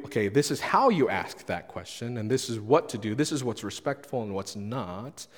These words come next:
that it became a part of this experience that we experience, uh, dare I say, the gospel of dim sum, if you will, right? Um, and this is the same call that Paul is exhorting to the Corinthians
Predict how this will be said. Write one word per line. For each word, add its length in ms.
that 100
it 80
became 380
a 60
part 340
of 180
this 500
experience 880
that 180
we 380
experience, 880
uh, 400
dare 220
I 100
say, 260
the 140
gospel 460
of 160
dim 200
sum, 440
if 220
you 80
will, 260
right? 180
Um, 520
and 160
this 240
is 120
the 120
same 260
call 720
that 220
Paul 460
is 140
exhorting 440
to 100
the 80
Corinthians 640